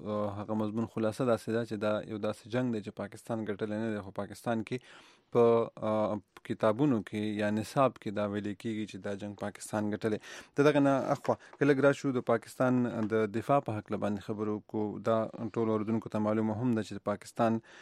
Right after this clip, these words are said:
کې هر کال د بجټ یو لویه برخه دفاع ته ورکړل کیږي. دفاعي بجټ د نورو برخو نه ډېر سیوا وي. که لږ د پاکستان، آ، دننه حالات وګورو، بیا د پاکستان د ګاونډي هیوادونو، آ، سره چې کومې اړیکې دي، اکرام، هغې ته، آ، لږ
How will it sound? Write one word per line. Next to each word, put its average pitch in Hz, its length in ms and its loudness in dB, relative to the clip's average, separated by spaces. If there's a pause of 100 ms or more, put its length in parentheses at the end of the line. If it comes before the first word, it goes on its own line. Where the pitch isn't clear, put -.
(160)
کې - 100 -4 (100)
هر 135 140 4
کال 107 300 0 (220)
د 104 240 0
بجټ 107 360 2 (120)
یو 107 120 0
لویه 120 260 2
برخه 101 460 -4
دفاع - 380 -4
ته 107 140 -2
ورکړل 101 280 -4
کیږي. 104 340 -6
دفاعي 107 260 -2
بجټ 101 380 -2
د - 40 -2
نورو 113 320 4
برخو 104 300 -4
نه 101 140 -4
ډېر 107 120 -2
سیوا 107 380 0
وي. 101 200 -2 (400)
که 127 100 0
لږ 123 140 2 (100)
د 113 120 0
پاکستان، 117 680 2
آ، - 20 -4 (320)
دننه 113 480 2
حالات 120 420 -2
وګورو، 117 360 -2
بیا 110 160 0
د 110 80 -2
پاکستان 110 540 -4
د 110 100 -4
ګاونډي 110 600 -2
هیوادونو، 110 640 0 (100)
آ، 104 360 0 (240)
سره 110 240 2
چې 110 100 -4
کومې 113 320 0
اړیکې 117 240 -2
دي، 107 60 -4
اکرام، 107 320 0
هغې 107 160 -2
ته، 110 160 -4
آ، 107 760 -2
لږ 107 160 0